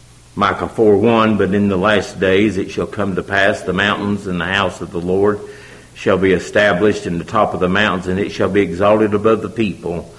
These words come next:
above the hills, and the people shall fl-, flow into it. And every nation shall come and say, 'Come, let us go up to the mountain of the Lord, and to the house of the God of Jacob.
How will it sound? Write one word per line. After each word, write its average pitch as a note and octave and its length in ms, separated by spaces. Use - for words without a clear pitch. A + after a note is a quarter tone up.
above G#2 260
the G#2 100
hills, G2 440
and F#2+ 160
the F2 60
people G2+ 460
shall F#2 260
fl-, A2 420
flow A#2+ 480
into A2+ 360
it. D2+ 120
And F#2+ 160
every C3+ 260
nation D3 400
shall C#3 220
come F#2 560
and E2+ 180
say, F#2 220
'Come, B2 420
let C#3 180
us C#3+ 200
go C3+ 260
up F3 240
to B2+ 100
the A2+ 120
mountain G2 320
of F2 100
the E2+ 80
Lord, E2 320
and F2 100
to A#2 120
the G2 100
house A2+ 400
of G2 80
the G2+ 100
God A2 240
of G2 160
Jacob. A2 440